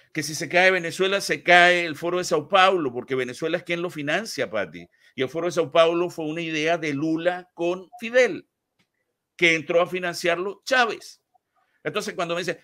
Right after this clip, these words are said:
"No, estos tres países que entraron a mediar", a mediar, perdonen, lo voy a decir en forma bien soez, pero a mediar mis cojones.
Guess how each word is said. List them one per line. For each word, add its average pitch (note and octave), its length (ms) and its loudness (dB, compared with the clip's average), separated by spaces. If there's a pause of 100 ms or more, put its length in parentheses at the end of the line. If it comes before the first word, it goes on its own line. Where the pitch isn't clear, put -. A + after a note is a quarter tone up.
"No, G#3 160 -4
estos F3 240 -10
tres G3 200 -6
países G3 540 -6
que D3+ 120 -8
entraron E3 580 0
a D3 60 -2
mediar", C#3 680 2 (120)
a D3 120 0
mediar, E3 680 2 (280)
perdonen, C3 540 0
lo A#2 80 -6
voy C3+ 180 -2
a C#3 60 0
decir D3 300 -6
en C#3 120 -10
forma D3 300 -4
bien C#3+ 260 -4
soez, - 600 -4
pero A#2+ 180 -2
a A#2 60 -4
mediar C3 400 -2
mis A#3 160 -12
cojones. A#2+ 520 -4